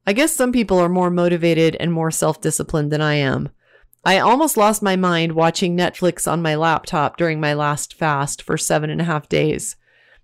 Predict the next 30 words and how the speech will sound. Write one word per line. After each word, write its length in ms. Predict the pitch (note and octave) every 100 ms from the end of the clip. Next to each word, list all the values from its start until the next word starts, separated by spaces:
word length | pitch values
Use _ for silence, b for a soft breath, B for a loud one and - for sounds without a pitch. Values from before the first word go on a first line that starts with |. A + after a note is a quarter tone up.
| _
Do 100 | -
you 40 | G3+
know 60 |
how 80 | B3+
much 220 | D4 D4
food 260 | - F#3 F#3+
they 140 | G#3
show 420 | G#3+ A#3+ A3 A3 -
on 160 | G3
most 240 | F#3+ F#3+ -
movies 380 | F#3 F3+ G3
and 120 | F3+ E3+
T 140 | F#3
V 160 | E3+ F3+
shows? 480 | - F#3 G3+ G#3 - b b b -
No, 220 | F#3 F#3
you 180 | F#3+ F3+
don't. 460 | F#3 D3+ A#2+ - -
You 100 | -
notice 300 | F#3 G3+ A3+
this 160 | - G3+
kind 180 | - F#3+
of 80 | F#3
thing 240 | F3 E3
only 420 | - E3+ E3+ D#3+
when 240 | D#3+ E3 E3
you're 140 | E3
very, 520 | D#3+ E3 D#3 D#3 D#3
very 400 | D#3+ - D3+ D3+
hungry. 560 | D3 D#3 D#3 C#3+ A2 C#3+